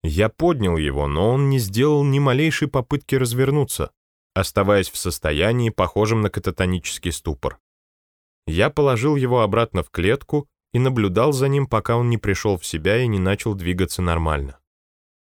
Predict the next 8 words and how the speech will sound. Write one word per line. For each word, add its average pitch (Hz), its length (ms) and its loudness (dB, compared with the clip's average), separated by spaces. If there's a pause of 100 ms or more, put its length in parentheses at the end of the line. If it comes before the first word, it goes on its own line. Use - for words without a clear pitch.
(420)
Непонятно, 120 720 0
что 139 220 -2
представляет 139 680 0
собой 95 300 0
подобная 101 520 0
регрессия. 101 680 -2 (680)
Особый 98 480 0
случай? 110 520 -4